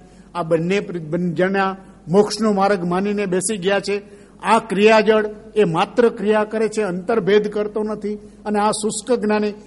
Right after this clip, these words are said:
કોઈ પણ પ્રકારના કર્મબંધના ઉપાયો કે સાધના કરતો નથી. એટલે ભગવાને કહ્યું કે ભાઈ,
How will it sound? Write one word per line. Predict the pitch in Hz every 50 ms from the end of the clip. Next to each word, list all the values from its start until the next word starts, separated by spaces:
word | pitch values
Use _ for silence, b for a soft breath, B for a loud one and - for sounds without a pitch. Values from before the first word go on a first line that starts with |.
| B B -
કોઈ | 226 226 254
પણ | 240 233 285 277 262
પ્રકારના | 269 254 247 247 247 233 226 226 226 220
કર્મબંધના | 226 202 220 233 247 240 240 233 220 208 220 220 208
ઉપાયો | 185 180 180 - 226 220 226 226 214
કે | 214 220
સાધના | 202 - 170 165 156 156 202 226 226
કરતો | 214 226 226 220 - 226 226
નથી. | 220 220 214 214 208 214 - - b b b b b b b b
એટલે | 214 202 208 233
ભગવાને | 208 185 202 190 214 226 226 226 226
કહ્યું | 220 214 214 226 233
કે | 214 226
ભાઈ, | 202 165 175 196 214 220 220